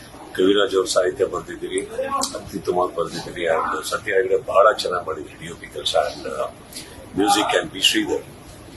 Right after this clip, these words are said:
ಸಂಜೆ ಮಾತು ಯಾರು ಮರೀತಾರೆ ಹೇಳಿ. I wish the team, entire team all the very best. And, ಆ, ಈ ಹಾಡು ಮಳೆ ಅಂತ ಬಾ ಹಾಡನ್ನ ಲಾಂಚ್ ಮಾಡ್ಕೊಳ್ಳೋದಕ್ಕೆ ಅಷ್ಟೇ ಖುಷಿ ಇದೆ ನನಗೆ. ಸಂಜು ವರ್ಸ್ ಗೀತಾ ಬಹಳ ಚೆನ್ನಾಗಿ ಓಡಿತ್ತು.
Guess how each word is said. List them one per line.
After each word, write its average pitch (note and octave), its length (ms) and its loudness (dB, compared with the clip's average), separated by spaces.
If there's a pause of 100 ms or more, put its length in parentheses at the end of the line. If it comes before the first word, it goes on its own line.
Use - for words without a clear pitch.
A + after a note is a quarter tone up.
(140)
ಸಂಜೆ F#2+ 200 2
ಮಾತು F2+ 280 2
ಯಾರು F2 180 0
ಮರೀತಾರೆ D#2 360 -6
ಹೇಳಿ. - 420 -12 (1040)
I - 80 6
wish B2 180 2
the D3 140 -2
team, B2 160 4
entire A#2 640 6
team A#2 140 -2
all G2 240 4
the G2 120 6
very G2 120 2
best. A2 540 6
And, F#2 220 0
ಆ, F2 320 2
ಈ F2+ 220 -6
ಹಾಡು G2+ 380 6
ಮಳೆ G2+ 260 6
ಅಂತ G2+ 180 -4
ಬಾ F2+ 300 4
ಹಾಡನ್ನ F2 320 6
ಲಾಂಚ್ F2 400 4
ಮಾಡ್ಕೊಳ್ಳೋದಕ್ಕೆ E2+ 560 2
ಅಷ್ಟೇ - 260 6
ಖುಷಿ - 260 0
ಇದೆ F2 140 2
ನನಗೆ. D#2+ 680 -4 (680)
ಸಂಜು B2+ 400 2
ವರ್ಸ್ - 200 2
ಗೀತಾ A#2 220 0
ಬಹಳ C#3 460 6
ಚೆನ್ನಾಗಿ A2+ 300 4
ಓಡಿತ್ತು. F#2 520 -4